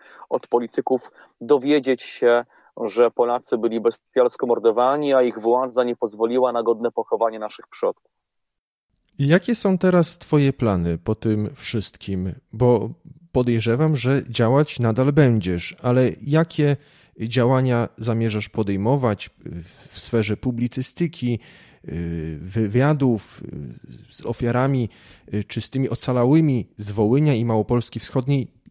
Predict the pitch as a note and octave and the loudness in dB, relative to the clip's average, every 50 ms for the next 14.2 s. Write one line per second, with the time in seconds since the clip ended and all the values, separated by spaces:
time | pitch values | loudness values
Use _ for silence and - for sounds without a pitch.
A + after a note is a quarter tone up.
0 | _ _ _ _ _ _ - - _ - - - A3+ A3+ - - G3 F#3 F3+ D3+ | _ _ _ _ _ _ -20 -20 _ -6 0 0 0 0 0 0 2 4 4 4
1 | - - - - D3 A#2+ C3+ B2 A#2 A2 A2 G#2+ - - - E2 D2+ C2+ C2 C2 | 2 -2 -8 -6 -2 0 2 2 2 2 2 0 -2 -2 -4 -4 -4 -6 -8 -14
2 | C2 - - - _ _ _ _ _ _ _ _ _ _ _ _ _ _ _ _ | -14 -16 -18 -18 _ _ _ _ _ _ _ _ _ _ _ _ _ _ _ _
3 | _ _ _ _ - - - _ _ - E3 G#3 A#3 A#3+ - - - G3 - G3 | _ _ _ _ -20 -20 -20 _ _ 2 4 4 4 2 0 0 -2 0 2 2
4 | F3+ E3 D3+ - - F#3 F3+ F3+ E3+ - - - D#3+ D#3 D3+ D#3 D#3+ D3+ - - | 0 0 -2 0 2 4 4 4 2 -2 -6 -8 -4 0 2 2 2 0 0 -2
5 | - C#3+ C#3+ - _ - - C#3+ C3+ _ - C3 - - - C3 A#2 A2+ A2 - | -2 -2 -2 -2 _ 0 2 2 2 _ -2 -12 -10 -6 -4 -2 2 2 2 4
6 | A#2 A#2 A#2 A#2+ C#3 C#3 D3+ - - - - - C3 B2 B2 A#2+ A#2+ A#2 A2+ G#2+ | 4 4 4 4 2 0 0 -2 -6 -6 0 2 4 4 4 4 0 -4 -6 -8
7 | - _ - - C3 B2+ A#2+ A#2+ A#2 - _ - C3+ C3+ C3 B2+ - - A#2+ - | -10 _ -6 -2 0 0 0 0 -4 -6 _ 0 2 2 2 2 0 -4 -4 -2
8 | - A#2+ A2+ A2+ A2 A2 A2+ A2+ A2 - - - - C#3+ D3 D3+ - - C3 A2+ | 0 0 0 0 -2 -2 -4 -4 -4 -6 -6 -2 0 2 2 2 0 0 -2 -2
9 | - - - - - C#3+ D#3 E3 E3 E3 D#3+ _ _ _ _ _ _ _ - C3+ | -4 -6 -10 -2 0 2 2 2 0 -4 -8 _ _ _ _ _ _ _ -2 0
10 | D3 C#3+ - - - C3+ C3 C3+ C3 - - - B2+ A#2 - - D3 C#3 C#3 C#3 | 0 0 0 0 -2 -2 -2 -2 -6 -2 2 2 2 2 2 0 0 2 2 2
11 | C3+ - - - D3+ C#3 B2+ C3 A#2 - - - _ _ - D3 D3 C3 C#3+ D3 | 0 0 2 2 2 4 2 0 0 -2 -8 -20 _ _ 2 2 4 4 2 2
12 | C3 C3+ D#3 D#3+ D3+ D3 C#3+ C#3 C3 C3 C3 B2+ C3 B2 A#2+ A#2 A#2 A2+ - - | 2 4 2 2 2 2 0 0 0 0 0 0 -2 -4 -4 -4 -4 -4 -4 -4
13 | B2+ B2 A#2 - B2+ B2+ _ - A#2 A2+ A2 A2 G#2 G#2+ G#2+ C#3 E3+ F3+ F3+ E3+ | -4 -4 -2 0 0 0 _ 0 -2 0 0 0 -2 0 0 2 2 4 2 0
14 | E3+ E3+ E3+ D#3+ | 0 0 -2 -2